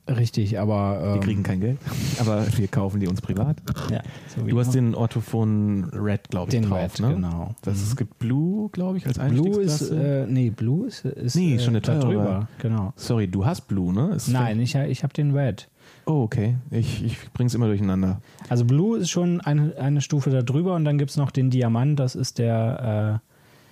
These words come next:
Speaker 1: der größtmögliche.
Speaker 2: Okay, dann hast du quasi in Anführungszeichen das Einstiegsmodell jetzt drauf gemacht.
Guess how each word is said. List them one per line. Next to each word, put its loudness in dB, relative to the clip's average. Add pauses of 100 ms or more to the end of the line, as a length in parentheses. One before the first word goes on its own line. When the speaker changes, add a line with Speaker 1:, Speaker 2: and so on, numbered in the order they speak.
(340)
Speaker 1:
der 2
größtmögliche. -2 (640)
Speaker 2:
Okay, 2
dann 2
hast 2
du 0
quasi 0
in 2
Anführungszeichen 0
das -2
Einstiegsmodell 0
jetzt -2
drauf -2
gemacht. 0